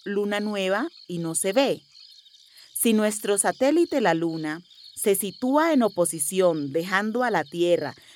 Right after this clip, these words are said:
que ocupe la posición central entre los tres cuerpos, entonces está en luna llena, como lo vemos hoy,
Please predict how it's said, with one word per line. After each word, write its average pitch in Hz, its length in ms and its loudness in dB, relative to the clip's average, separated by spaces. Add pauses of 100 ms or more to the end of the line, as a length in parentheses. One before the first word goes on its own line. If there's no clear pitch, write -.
(120)
que 202 100 6
ocupe 233 420 2
la 240 100 2
posición 190 560 -2
central 170 580 0
entre 165 260 -2
los 151 240 -8
tres 180 240 0
cuerpos, 202 600 2 (320)
entonces 220 720 0 (100)
está 180 460 2
en 196 140 0
luna 180 240 -2
llena, 185 440 0 (200)
como 180 260 0
lo 156 120 2
vemos 156 400 -2
hoy, 240 360 4